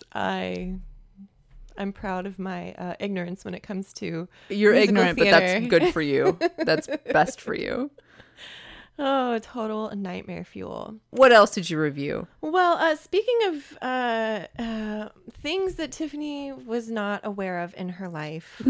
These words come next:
Speaker 2: <laughs>
Speaker 1: um, we are gonna talk about a series based on a movie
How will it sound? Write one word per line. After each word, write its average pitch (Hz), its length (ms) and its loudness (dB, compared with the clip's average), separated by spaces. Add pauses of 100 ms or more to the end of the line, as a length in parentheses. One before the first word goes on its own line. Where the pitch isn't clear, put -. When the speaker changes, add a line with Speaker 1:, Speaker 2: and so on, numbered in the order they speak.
Speaker 2:
<laughs> 440 180 -2
Speaker 1:
um, 180 560 -6 (720)
we 254 260 -6
are 254 140 -4
gonna 247 180 -6
talk 202 260 -8
about 180 340 -6
a 190 140 -6
series 302 600 -8
based 233 600 -10
on 185 560 -8 (720)
a 180 680 -6 (220)
movie 254 720 -4